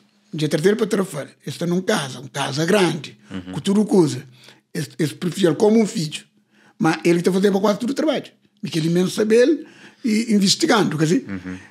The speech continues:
Speaker 1: E, então, por isso que tudo que é família, pensa que nós é família, mas não nunca família. E família que a gente. Então, o que acontece comigo com aquele Modesto?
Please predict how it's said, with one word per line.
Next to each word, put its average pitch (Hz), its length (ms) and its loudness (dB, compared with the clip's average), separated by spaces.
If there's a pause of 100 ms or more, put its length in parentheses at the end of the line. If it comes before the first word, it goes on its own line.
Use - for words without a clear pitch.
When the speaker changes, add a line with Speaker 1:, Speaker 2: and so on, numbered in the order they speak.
Speaker 1:
E, 196 340 4
então, 202 560 4 (420)
por 196 120 6
isso 226 160 2
que 214 160 0
tudo 226 200 4
que 196 60 4
é 220 60 4
família, 214 400 4
pensa 202 240 0
que 254 80 0
nós 214 180 4
é 214 60 -2
família, 247 360 0
mas 175 120 0
não 185 100 4
nunca 208 220 0
família. 240 640 0 (920)
E 165 180 2
família 170 320 0
que 175 100 0
a 190 40 4
gente. 175 360 2 (360)
Então, 220 260 6
o 214 40 -2
que 226 140 2
acontece 262 380 2
comigo 233 160 6
com - 40 -8
aquele 240 180 4
Modesto? 190 580 2